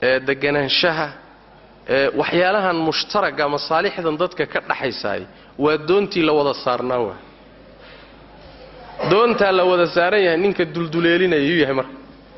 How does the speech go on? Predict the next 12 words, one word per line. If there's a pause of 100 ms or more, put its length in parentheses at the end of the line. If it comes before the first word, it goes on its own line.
(160)
Ninka
ku
tashaday
inuu
duleeliyo
waa
kuma? (1700)
Ya. (1600)
Waa
ninka
dembiga
galaya,